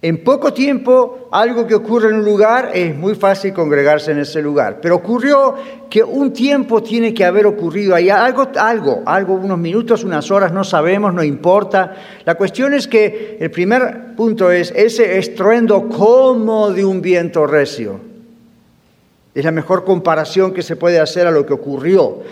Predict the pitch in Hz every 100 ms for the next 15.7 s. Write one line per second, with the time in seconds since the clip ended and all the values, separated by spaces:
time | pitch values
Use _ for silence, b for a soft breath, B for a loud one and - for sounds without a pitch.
0 | B B 160 170 247 247 240 214 202 190
1 | 170 185 190 170 156 147 139 120 - 104
2 | 107 123 139 135 151 143 151 139 147 143
3 | 139 131 139 147 160 151 147 139 135 170
4 | 220 214 226 214 123 110 127 123 135 135
5 | 165 156 156 139 123 113 B B B B
6 | B - 156 170 170 160 160 156 139 135
7 | 147 151 143 139 131 117 104 147 143 147
8 | 214 226 214 220 208 202 - - - 214
9 | 233 226 226 226 202 226 226 190 147 123
10 | - - 175 175 170 170 180 226 233 226
11 | 220 226 214 196 170 156 - 214 196 147
12 | 131 117 113 139 165 160 151 143 160 170
13 | 156 151 156 160 156 156 156 165 165 143
14 | 139 180 160 151 165 165 - 147 165 180
15 | 165 147 131 190 180 120